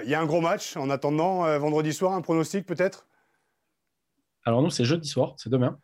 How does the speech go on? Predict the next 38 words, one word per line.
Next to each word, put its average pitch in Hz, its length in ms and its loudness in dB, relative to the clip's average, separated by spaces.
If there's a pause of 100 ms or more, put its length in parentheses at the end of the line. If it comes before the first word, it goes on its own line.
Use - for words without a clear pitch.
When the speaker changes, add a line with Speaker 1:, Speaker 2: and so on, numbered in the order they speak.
(140)
Speaker 1:
Ah, 160 100 0
pardon, 180 260 4
Speaker 2:
Et 143 40 2
Speaker 1:
donc, 160 180 2
Speaker 2:
aussitôt 190 160 2
Speaker 1:
alors, - 200 6
alors, 117 220 4
sur 196 160 2
le, 185 260 2
sur 180 180 -2
le, 180 200 0 (300)
sur - 340 -4
la 156 100 2
Pro 165 140 -2
D 160 120 4
deux, 151 180 2
pardon, 151 380 -2
Biarritz, 139 400 0
vas-y, 143 220 0
je - 80 -8
t'en 156 120 0
prie, 143 160 -2
je - 80 -8
parlais 165 160 6
Speaker 2:
Allez. 143 60 4
Speaker 1:
aussi 147 180 -2
de, 156 160 0
de, 139 120 -6
je 147 60 -8
parlais 185 180 2
de 175 40 -2
l'équipe 185 200 4
Speaker 2:
Ah, 156 40 6
oui. 185 60 6
Speaker 1:
de 170 40 0
France, 165 280 0
euh, 147 140 4
mais 135 220 0